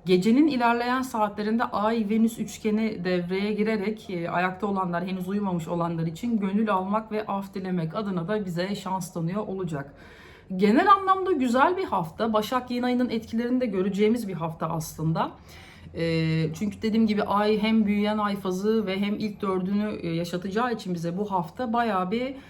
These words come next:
neler olacak, o tektonik hareketlenmeler, depremler meydana gelecek mi onları da görüyor olacağız. Çünkü Ay Akrep Burcu'na girdiğinde o Grand Cross dediğimiz büyük kare açıyı tetikleyerek o yeni aydaki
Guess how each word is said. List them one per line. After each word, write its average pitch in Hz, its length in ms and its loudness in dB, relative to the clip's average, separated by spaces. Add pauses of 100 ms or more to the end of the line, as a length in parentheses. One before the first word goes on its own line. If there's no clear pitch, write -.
(200)
neler 220 340 4
olacak, 175 640 0
o 190 100 -2
tektonik 208 480 -2
hareketlenmeler, 202 920 0
depremler 190 520 0
meydana 196 360 -2
gelecek 202 460 -4
mi 220 60 -4
onları 196 360 -2
da 202 60 -2
görüyor 190 360 0
olacağız. 180 500 -2
Çünkü 214 220 -2
Ay 214 180 0
Akrep 220 360 -4
Burcu'na 170 340 -2
girdiğinde 190 720 -4 (300)
o 233 220 2
Grand 226 360 4
Cross 196 300 -2
dediğimiz 202 420 -2
büyük 226 220 0
kare 202 240 -2
açıyı 175 320 -4
tetikleyerek 214 680 -4
o 208 80 0
yeni 202 260 0
aydaki 208 640 -2